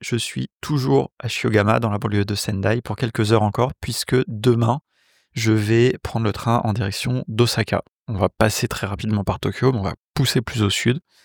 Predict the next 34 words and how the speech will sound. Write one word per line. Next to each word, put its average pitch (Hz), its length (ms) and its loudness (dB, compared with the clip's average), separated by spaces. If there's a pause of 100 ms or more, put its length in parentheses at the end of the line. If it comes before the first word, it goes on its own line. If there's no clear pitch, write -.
(220)
puis - 120 -6
on 92 40 -14
poussera - 300 -6
encore 117 180 2
plus - 180 -4
au 113 60 2
sud - 240 -2
ensuite 117 300 -2
pour 113 140 2
aller 110 100 0
à - 20 -2
Hiroshima, 117 480 0 (160)
puis - 240 0
on 117 80 2
reviendra 101 360 0
à 101 40 0
Osaka, 101 380 -4 (160)
puis - 180 -2
on 110 80 0
reviendra 101 460 0 (480)
au 131 100 2
milieu 120 180 6
de 101 60 -2
nulle 101 120 0
part, 110 220 0
puis - 180 -2
on 107 280 0
reviendra 92 480 -4
à 110 100 -8
Tokyo, 104 380 -6
d'où 101 160 -6
je 110 140 -6
repartirai. - 680 -6 (720)
Voilà, 113 280 4